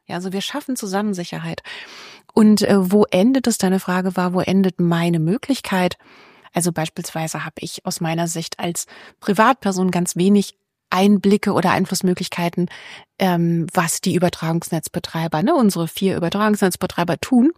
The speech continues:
Zugleich, ähm, darf ich aber einfach darauf vertrauen, und das kann man tatsächlich, dass die Cybersicherheit sehr, sehr ernst nehmen.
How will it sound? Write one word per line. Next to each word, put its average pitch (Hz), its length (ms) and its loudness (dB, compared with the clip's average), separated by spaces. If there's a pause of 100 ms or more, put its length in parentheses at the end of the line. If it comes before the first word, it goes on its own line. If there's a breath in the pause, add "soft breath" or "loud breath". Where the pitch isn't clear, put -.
(460 loud breath)
Zugleich, 202 720 0
ähm, 190 380 0 (100)
darf 214 220 0
ich - 120 -6
aber 190 180 -2
einfach 185 280 -6
darauf 180 300 -4
vertrauen, 196 500 0
und 175 160 0
das 175 140 -6
kann 165 180 -2
man 156 180 -2
tatsächlich, 160 540 -8 (480 loud breath)
dass - 180 -2
die 190 120 0
Cybersicherheit 175 840 0
sehr, 165 380 0
sehr 160 180 -2
ernst 151 400 -6
nehmen. 143 300 -6